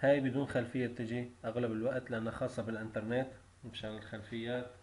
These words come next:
مشان تتوحد الصفحة كاملة. فبنختار صورة عن طريق الفوتوشوب، ناخذ أي رمز من عن طريق جوجل أو أي شي، ونحول الصورة للبي إن جي، ومن ثم من البي إن جي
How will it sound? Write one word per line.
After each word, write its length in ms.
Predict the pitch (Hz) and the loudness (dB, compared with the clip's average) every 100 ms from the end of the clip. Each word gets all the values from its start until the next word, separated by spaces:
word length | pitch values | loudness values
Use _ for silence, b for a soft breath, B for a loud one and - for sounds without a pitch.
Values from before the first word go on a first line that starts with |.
| - | -18
مشان 180 | - 104 - | -12 -12 -6
تتوحد 360 | 120 - 117 104 | -8 -6 -10 -12
الصفحة 360 | - - - - | -12 -12 -8 -10
كاملة. 480 | 110 123 120 135 170 - B B B B B | -8 -6 -2 -2 -4 -8 B B B B B
فبنختار 480 | 143 139 143 170 147 | -2 -2 2 2 2
صورة 460 | - 151 131 113 B B - | 0 2 2 0 B B -4
عن 80 | 135 | -2
طريق 220 | 151 135 | -2 -4
الفوتوشوب، 500 | 123 139 143 143 131 | -8 -6 -4 -2 0
ناخذ 260 | 135 135 | 0 0
أي 120 | 131 139 | 0 2
رمز 240 | 139 127 | 2 2
من 80 | 117 | 0
عن 100 | 117 | -2
طريق 320 | 127 123 113 | -2 -2 -2
جوجل 340 | 127 127 131 | -2 0 0
أو 280 | 117 113 101 | -2 -6 -4
أي 140 | 131 123 | -2 -2
شي، 280 | 127 123 147 B B B - | -4 -6 -8 B B B -8
ونحول 400 | 117 - 139 131 | -4 0 0 0
الصورة 280 | - 135 | -2 -2
للبي 480 | 123 113 113 131 131 | 0 -2 0 0 2
إن 100 | 127 | 0
جي، 260 | 117 127 127 - - B - | -2 -2 -4 -10 -20 B -8
ومن 140 | 123 120 | -6 -4
ثم 180 | 127 | -2
من 240 | 123 120 131 | 0 0 0
البي 340 | 139 127 131 | 0 0 0
إن 100 | 123 | 0
جي 300 | 120 127 131 | -2 -4 -4